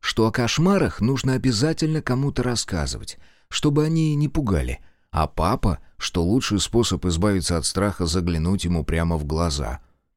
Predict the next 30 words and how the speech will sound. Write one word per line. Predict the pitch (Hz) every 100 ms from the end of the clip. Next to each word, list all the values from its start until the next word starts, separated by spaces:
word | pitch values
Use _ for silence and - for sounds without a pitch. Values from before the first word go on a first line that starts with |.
| _ -
Костя | 135 127 95
переоделся, | 92 87 104 196 190 101
надел | 78 110 107
кроссовки | 107 113 226 226 113
и |
вышел | 113 180 -
в | 123
подъезд. | - 80 67 62 - - - _ _
Поднявшись | 95 92 151 - 82 -
на | 71
пятый | 120 80 65
этаж, | 62 - - -
он | - 104
посмотрел | - - 87 85 110 110
наверх | 67 64 64 -
и |
увидел, | 101 95 98 95 85
что | - 95
люк, | 92 82 69
ведущий | 78 80 92 113 120
на | 120 107
крышу, | 73 67 - 104
открыт. | 127 - 76 64 - - - _ _ -
Его | 107 120 117
недавно | 117 113 101 85
закрыли, | 76 78 69 98 180 151
повесили | - 73 80 95 - 76
на | 73
него | 73 64
замок — | 64 - 78 107 147